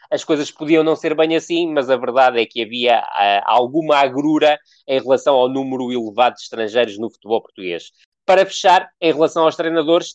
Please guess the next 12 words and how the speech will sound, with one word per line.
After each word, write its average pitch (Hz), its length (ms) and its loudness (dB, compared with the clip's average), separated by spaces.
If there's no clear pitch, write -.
tivemos 135 440 -2
um 139 100 -6
defeso 131 380 -6
mais 139 260 -2
calmo, 98 380 0
ou 131 100 0
seja, 156 480 0
doze 139 600 2
treinadores 139 580 0
mantiveram-se 135 720 -2
em 131 160 -8
funções, 160 560 -6